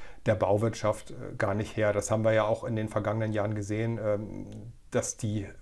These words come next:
Fertigstellungen so bei ungefähr dreihunderttausend stagnierten.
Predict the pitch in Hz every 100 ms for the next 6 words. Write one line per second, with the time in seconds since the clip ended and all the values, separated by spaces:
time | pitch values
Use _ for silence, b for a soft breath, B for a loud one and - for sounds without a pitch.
0 | - - 107 107 101 104 110 107 101 107
1 | 113 113 - 107 - 104 101 104 - 104
2 | 104 107 - B B B - - 101 113
3 | 120 160 131 123 139